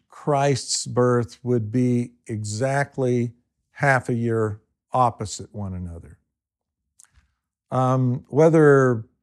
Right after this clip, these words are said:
you, um, knew it or recall it, uh, the tradition in the early days of the Restoration with Joseph was that the,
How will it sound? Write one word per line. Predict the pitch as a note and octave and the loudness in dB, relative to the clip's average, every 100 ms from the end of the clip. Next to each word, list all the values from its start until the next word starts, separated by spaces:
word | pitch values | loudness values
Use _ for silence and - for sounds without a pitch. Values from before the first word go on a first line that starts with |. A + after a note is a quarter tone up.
| - | -10
you, | A#2+ C3 C3 B2 A#2 | 0 2 4 4 2
um, | A2 A2+ A2 G2+ G2 G2+ _ _ _ _ - | 0 0 -2 -4 -6 -12 _ _ _ _ -2
knew | A#2+ C#3 C3+ | 2 4 4
it | |
or | A#2 A2 | 2 0
recall | G#2 - D#3+ F#3+ A#2 | -2 -2 0 2 0
it, | G2 C#3 _ _ _ _ _ - | -2 -8 _ _ _ _ _ -6
uh, | B2 A#2+ A2+ A2+ | -2 0 0 -2
the | A2 A#2 | -2 -4
tradition | - C#3 D3+ F3+ - D3 C3 B2 - - | -2 0 2 0 0 -2 -2 -4 -8 -10
in | B2+ B2+ B2 | -8 -4 -4
the | A#2 A#2 | -4 -2
early | A#2+ D3 C3+ | 0 0 0
days | A#2 B2 B2 A2 | -2 0 -2 -4
of | A2+ | -6
the | |
Restoration | A2 A#2+ - A#2 A2 B2 A#2+ - G#2+ | -4 -4 -6 -6 -4 -4 -6 -8 -6
with | G#2 G2 | -6 -8
Joseph | - C#3 D#3+ D#3+ G#2+ F#2+ _ _ _ _ _ | -6 -4 -4 -4 -10 -10 _ _ _ _ _
was | B2+ A#2+ G#2 | -2 -2 -2
that | A#2+ A#2 A2+ A2 | -2 -2 -4 -8
the, | A2+ A2+ A2 A2 | -6 -4 -4 -6